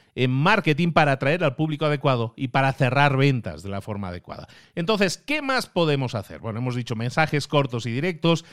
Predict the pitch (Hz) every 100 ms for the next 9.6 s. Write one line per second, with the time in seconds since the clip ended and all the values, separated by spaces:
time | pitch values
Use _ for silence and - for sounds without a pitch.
0 | - - 127 123 123 120 135 135 175 160
1 | 180 160 180 170 156 139 123 - 170 170
2 | 170 127 123 - 131 127 - 131 120 147
3 | 135 110 104 110 110 110 143 139 120 -
4 | 147 139 - 147 135 131 175 220 160 -
5 | _ _ 117 131 135 107 107 113 110 120
6 | 170 175 135 120 - - - 285 269 269
7 | 254 269 220 165 170 208 160 160 190 214
8 | - _ - 240 226 196 180 110 92 -
9 | 254 262 185 143 196